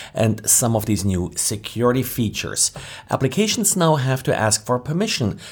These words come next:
to get access, uh, to sensitive components like the camera and the microphone. The way this is implemented is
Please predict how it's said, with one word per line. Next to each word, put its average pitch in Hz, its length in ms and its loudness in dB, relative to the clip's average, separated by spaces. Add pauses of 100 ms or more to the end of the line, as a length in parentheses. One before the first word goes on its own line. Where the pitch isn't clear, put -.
(120)
to 127 80 -2
get 120 200 2
access, 107 680 2
uh, - 240 -4
to 90 500 -2
sensitive - 720 -2
components 156 640 4
like 110 300 2 (240)
the 147 80 0
camera 98 640 0
and 85 320 -4 (180)
the 92 100 -4
microphone. 95 880 0 (340)
The 110 100 0
way 147 180 4
this 160 240 -2
is 113 540 0
implemented 170 800 0
is 147 480 2